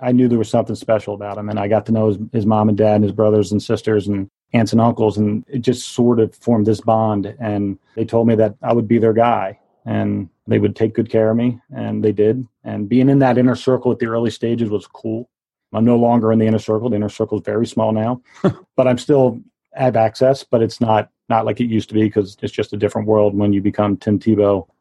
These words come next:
the brand, versus Tim Tebow, the football player. So it was amazing. And it, I learned more from him during those four and a half years than I've learned from any other athlete that I ever worked with,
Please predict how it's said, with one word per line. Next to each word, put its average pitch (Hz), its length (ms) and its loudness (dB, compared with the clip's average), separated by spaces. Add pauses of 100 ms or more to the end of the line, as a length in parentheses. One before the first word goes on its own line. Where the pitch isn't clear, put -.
(100)
the 120 100 -2
brand, 107 460 2
versus 101 480 -2
Tim 104 180 0
Tebow, 101 380 2
the 98 300 -2
football 110 260 -4
player. 113 280 -10 (160)
So 120 280 0
it 170 80 -2
was 160 140 2
amazing. 117 400 0
And 143 120 2
it, 131 160 0 (200)
I 139 80 2
learned 135 340 2
more 143 260 2
from 127 280 0
him 113 480 0 (240)
during 117 180 2
those 113 160 2
four 117 280 0
and 107 80 0
a 98 40 -2
half 107 260 -4
years 104 460 0 (160)
than 110 160 2
I've 104 180 0
learned 110 220 2
from 110 140 -2
any 110 240 2
other 98 360 0 (140)
athlete 107 320 -4
that 107 100 -6
I 101 80 -2
ever 98 280 -4 (120)
worked 101 380 -8
with, - 240 -18